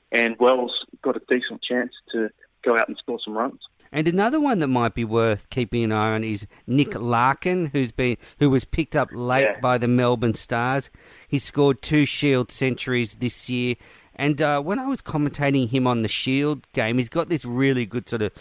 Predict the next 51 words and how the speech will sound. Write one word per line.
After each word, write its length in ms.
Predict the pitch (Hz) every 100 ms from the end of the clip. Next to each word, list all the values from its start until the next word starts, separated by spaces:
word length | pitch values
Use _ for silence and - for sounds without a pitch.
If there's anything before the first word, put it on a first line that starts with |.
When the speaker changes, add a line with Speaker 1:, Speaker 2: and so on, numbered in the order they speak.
| - -
Speaker 2:
slog 500 | - 135 131 127 107
sweep 440 | - - 127 -
that 100 | 135
he 80 | 120
plays 340 | - 120 117
off 160 | 113 -
the 80 | 107
front 360 | - 127 107
foot. 300 | - 143 131
So 200 | - 127 - - - -
I 80 | 170
reckon 280 | 214 175
he 180 | 139 147
could 400 | 120 - 156 143
do 200 | 135 139
some 240 | - 120 107
damage 440 | 113 110 113 104
in 240 | 113 107
the, 240 | 101 98 95 - - -
the 80 | 110
rest 260 | 127 -
of 60 | 117
the 60 |
comp. 260 | - 131 120
And 80 | 127
he 80 | 123
started 400 | - 139 131 127
off 180 | -
pretty 220 | - 127 123
well. 180 | 120
So 140 | 110 120
Nick 260 | 131 139
Larkin 420 | 135 127 127 - 117
might 240 | 117 107
be 220 | 110 107 - -
another 320 | - 120 120 120
good 200 | 120 101
cheapie. 500 | - 110 - 98 82 _ _ -
Speaker 1:
I 60 |
a 120 | 139 127
hundred 280 | 147 156
percent 340 | 147 - 143 123
agree. 460 | 104 120 135 131
He's 140 | 123 127
already 300 | 156 175 139
gone 280 | 127 120 117
up 180 | 127
in 120 | 113 101
price 320 | 117 117 117
a 60 | 95 98 113
lot, 220 | 113